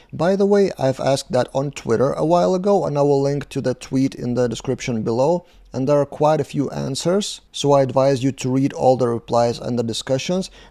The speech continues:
because personally I didn't understand either. What is the difference?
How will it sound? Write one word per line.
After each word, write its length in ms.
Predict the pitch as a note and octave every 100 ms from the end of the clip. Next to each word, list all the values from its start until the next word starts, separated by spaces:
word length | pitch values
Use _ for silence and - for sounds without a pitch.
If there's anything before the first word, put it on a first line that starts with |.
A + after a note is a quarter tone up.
| -
because 260 | C#3+ E3
personally 600 | - F#3+ G#3 - E3 D3 -
I 160 | -
didn't 320 | E3 F#3 F3 F3
understand 540 | E3+ D#3 - D3+ C#3+ -
either. 340 | B2+ A2+ G#2+
What 280 | A2+ E3+ F3
is 100 | D#3
the 100 | D#3+
difference? 600 | C3 - - G2+ -